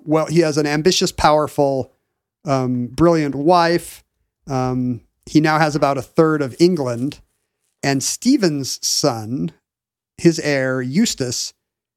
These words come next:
has died. And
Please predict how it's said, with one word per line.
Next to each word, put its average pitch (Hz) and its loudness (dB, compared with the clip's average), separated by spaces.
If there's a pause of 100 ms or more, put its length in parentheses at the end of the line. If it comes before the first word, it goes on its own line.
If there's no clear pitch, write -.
(380)
has 143 -2
died. - -6 (1000)
And 139 -2